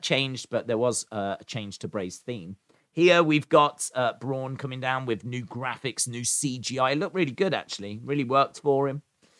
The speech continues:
Uh, he was in the, uh, match, the World Cup match. He was taking on Ricochet in the other semi-final. Uh, whilst they were fighting, down came Gunther.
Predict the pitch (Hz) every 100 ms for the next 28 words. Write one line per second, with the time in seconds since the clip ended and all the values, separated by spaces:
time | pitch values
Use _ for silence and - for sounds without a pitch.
0 | _ _ - 170 160 202 233 214 196 180
1 | 170 156 151 139 139 127 127 131 - -
2 | 113 117 113 120 117 - 143 117 107 98
3 | - 135 135 135 110 120 110 110 120 117
4 | - 95 101 101 104 110 104 - 101 104
5 | - 120 110 90 92 - _ _ - 110
6 | 113 - - 120 147 170 - 156 151 131
7 | - 131 147 143 98 98 101 - 117 127
8 | 135 123 135 127 123 117 104 131 185 202
9 | - - 90 85